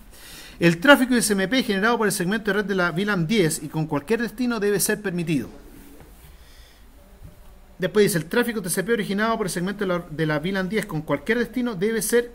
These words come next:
permitido. Todo el resto del tráfico originado por el segmento de la, de la red de la vilan diez con cualquier otro destino no debe ser permitido. La A C L debe tener el nombre de vilan A C L o el nombre que está acá. Ya, entonces dice que el tráfico originado, el se-, el segmento de red de la vilan diez.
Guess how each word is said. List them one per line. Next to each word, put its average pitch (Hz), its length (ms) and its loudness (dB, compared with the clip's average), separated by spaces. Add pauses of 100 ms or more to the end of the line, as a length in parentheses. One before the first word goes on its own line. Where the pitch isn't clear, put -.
(160)
permitido. 208 540 0 (880)
Todo 285 180 4
el 285 60 2
resto 277 180 0
del 262 140 0
tráfico 254 280 0
originado 233 400 0
por 214 120 -2
el 185 80 -4
segmento 208 340 -2
de 214 60 0
la, 196 120 -6
de 165 180 -2
la 160 140 0
red 196 140 -2
de 190 100 -4
la 185 60 0
vilan 175 260 -2
diez 220 220 -2
con 185 160 -6
cualquier 165 380 -2
otro 233 180 0
destino 233 460 -4
no 160 120 0
debe 240 200 2
ser 240 160 -2
permitido. 196 520 -4 (440)
La 175 140 4
A - 20 0
C 196 180 4
L 240 160 2
debe 214 220 2
tener 208 160 0
el 202 100 -2
nombre 208 280 0
de 214 360 0
vilan 190 340 -2
A 180 40 -2
C 156 220 -4
L 101 140 -14
o 156 120 -4
el 151 100 -2
nombre 160 220 -4
que 147 60 -10
está - 140 -8
acá. - 220 -14 (1120)
Ya, 123 80 -14
entonces 202 360 -2
dice 185 260 -4
que 151 80 -4
el 143 100 -4
tráfico 240 360 -4
originado, 185 360 -2
el 214 60 -4
se-, 208 200 -6
el 160 100 -6
segmento 190 400 -6
de 190 40 -4
red 214 100 -4
de 202 100 -4
la 190 100 0
vilan 196 260 -4
diez. - 340 -10